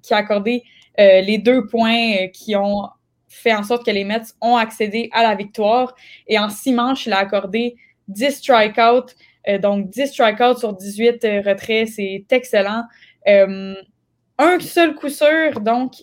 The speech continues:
qui, euh, a fait le point, euh, qui a fait un des points, euh, du côté des Padres. Et donc, euh, quand on l'a remplacé en septième manche, c'est là que ça s'est corsé. Le, le lanceur qui est venu remplacer du côté des Mets a accordé deux points.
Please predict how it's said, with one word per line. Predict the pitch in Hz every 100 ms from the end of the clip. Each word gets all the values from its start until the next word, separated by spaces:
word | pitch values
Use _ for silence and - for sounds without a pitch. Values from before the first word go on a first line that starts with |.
| _
qui, | - - 220 240
euh, | 208 196 196 190
a | 208 220
fait | 220 247 233
le | 202
point, | - 233 226 226 233 226 196
euh, | 190 185 185 180 180 180 - _ _ _ -
qui | 226
a |
fait | 214 254 247
un |
des | 233 220
points, | - 233 226 233 - - -
euh, | 202 196 190
du | 208
côté | 233 220 247 247 240 - _
des | 196 262
Padres. | 262 208 202 208 240 269 - - - - -
Et | 233
donc, | 226 240 254 233 - -
euh, | 214 208 202 196 196 196 - -
quand | 269 277
on | 240
l'a | 226
remplacé | 240 220 226 214 285
en | 269
septième | 247 233 226 214 208
manche, | 233 254
c'est | - 262 254
là | 233 262
que |
ça | 262 233
s'est | 233
corsé. | 220 214 - 262 269
Le, | 208 202 196 196
le | 196
lanceur | 202 214 254
qui | 254
est |
venu | 220
remplacer | 214 208 202 208 254
du | 226 208
côté | 214 240
des | 214 208
Mets | 240 254
a |
accordé | 214 220 214 240
deux | 226 208
points. | 214 220 247